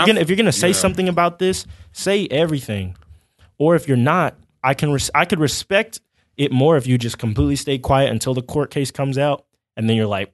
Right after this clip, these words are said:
Speaker 2: "Okay, look at the court case. I didn't wanna say anything 'cause this shit's been crazy or whatever." So
Speaker 1: Question.
Speaker 2: blah, blah, blah.
Speaker 1: So at first, let's just go ahead and say that at first, for the most part, everybody just,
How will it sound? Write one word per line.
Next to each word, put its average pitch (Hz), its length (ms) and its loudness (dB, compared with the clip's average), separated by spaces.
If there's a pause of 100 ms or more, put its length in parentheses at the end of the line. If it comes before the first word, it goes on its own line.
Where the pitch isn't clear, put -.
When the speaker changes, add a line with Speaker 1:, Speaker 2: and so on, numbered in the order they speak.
(100)
Speaker 2:
"Okay, 113 240 -8
look 107 200 -4
at 127 80 -8
the - 60 -14
court 131 200 -4
case. 107 300 -4
I 104 100 -2
didn't 120 180 2
wanna 117 140 2
say 139 140 -2
anything 107 360 -2
'cause 107 140 -8
this 104 120 -6
shit's - 260 -6
been 110 200 -6
crazy 120 400 -4
or 101 60 -6
whatever." 101 420 -8 (400)
So 95 380 -8 (580)
Speaker 1:
Question. 123 440 -8
Speaker 2:
blah, 113 180 2
blah, 117 140 2
blah. 117 300 0 (280)
Speaker 1:
So 104 240 -4
at 104 160 -4
first, 135 420 -2
let's 120 180 -2
just 104 220 -10
go 104 100 -6
ahead 101 220 -4
and 92 100 -8
say 95 260 -8
that 87 200 -10
at 85 120 -12
first, - 440 -12 (180)
for - 160 -16
the 85 100 -10
most 90 300 -10
part, 87 260 -12
everybody 85 440 -10
just, 80 360 -18